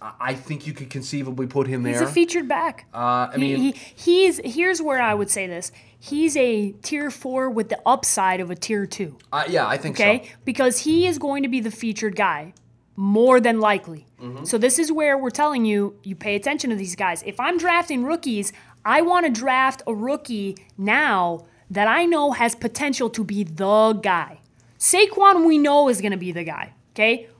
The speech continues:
Speaker 2: Most of the other guys, we're, we're gonna take a look and say, "Okay, is he gonna be the guy? Does he have potential to be the guy?" Because if they have another, if they have, for instance, Arizona drafted a running back, David Johnson's the guy.
Speaker 1: Yeah, I don't think, I don't think there's gonna be carries, uh, to be given out in Arizona.
Speaker 2: That's what I'm
Speaker 1: That's
Speaker 2: saying.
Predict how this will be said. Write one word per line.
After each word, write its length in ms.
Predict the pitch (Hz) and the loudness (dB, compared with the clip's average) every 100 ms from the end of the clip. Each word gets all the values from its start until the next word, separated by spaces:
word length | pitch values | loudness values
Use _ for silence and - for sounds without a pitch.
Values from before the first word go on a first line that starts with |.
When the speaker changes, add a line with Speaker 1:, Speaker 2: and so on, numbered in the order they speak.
| - | -4
Speaker 2:
Most 320 | 208 294 359 | 2 2 2
of 80 | 381 | -2
the 80 | 320 | 0
other 200 | 311 311 | 0 0
guys, 260 | 254 214 | 0 -2
we're, 400 | 208 220 262 277 - | -4 -4 -2 -4 -6
we're 160 | 226 | -8
gonna 140 | 254 277 | -4 -4
take 200 | 294 262 | -4 -4
a 20 | |
look 280 | 254 285 294 | -2 -2 -2
and 100 | 233 | -4
say, 240 | 226 208 | -2 -2
"Okay, 440 | 202 214 226 175 - _ - | -2 -4 -4 -4 -8 _ -6
is 160 | 214 | -4
he 100 | 277 | -4
gonna 160 | 269 302 | -4 -4
be 140 | 302 | -4
the 100 | 294 | -4
guy? 180 | 302 294 | -2 -2
Does 200 | 233 - | -2 -4
he 80 | 214 | -6
have 160 | 190 | -8
potential 440 | - - 214 247 330 | -10 -8 -6 -4 -6
to 80 | 285 | -6
be 140 | 320 | -6
the 100 | 302 | -4
guy?" 300 | 302 302 302 - _ | -2 -2 -4 -10 _
Because 200 | 233 240 | -6 -4
if 80 | 269 | 0
they 120 | 415 | 6
have 120 | 415 | 6
another, 460 | 359 285 302 269 254 - - | 6 2 0 -2 -4 -12 -12
if 100 | 214 | -2
they 100 | 330 | 0
have, 220 | 302 220 - _ | 0 -4 -16 _
for 160 | - 254 | -6 0
instance, 380 | 254 226 196 - - | 0 0 -2 -6 2
Arizona 420 | 247 240 254 240 | 4 4 2 0
drafted 360 | 208 208 208 | 2 2 2
a 40 | 196 | -4
running 220 | 190 175 | -4 -6
back, 180 | 151 - - | -10 -12 0
David 260 | 381 381 | 4 6
Johnson's 400 | 285 349 339 240 | 6 4 4 0
the 80 | 196 | 0
guy. 240 | 214 185 - _ | 2 2 0 _
Speaker 1:
Yeah, 140 | 156 151 | 2 4
I 40 | |
don't 160 | 170 160 | 4 0
think, 220 | 165 143 | -4 2
I 80 | 151 | 2
don't 100 | 156 | 2
think 80 | 156 | 0
there's 140 | 127 | -2
gonna 120 | 139 | -2
be 100 | 127 | -2
carries, 640 | 120 135 123 123 113 101 | -2 -2 0 0 -2 -6
uh, 100 | 117 | -8
to 100 | 107 | -8
be 80 | 107 | -8
given 240 | 104 117 110 | -4 -4 -2
out 140 | 107 101 | -4 -4
in 60 | |
Arizona. 400 | 101 101 98 98 | -6 -6 -6 0
Speaker 2:
That's 220 | 240 311 | 4 4
what 80 | 311 | 4
I'm 60 | 262 | 0
Speaker 1:
That's 80 | - | 2
Speaker 2:
saying. 340 | 247 160 - | 2 0 -8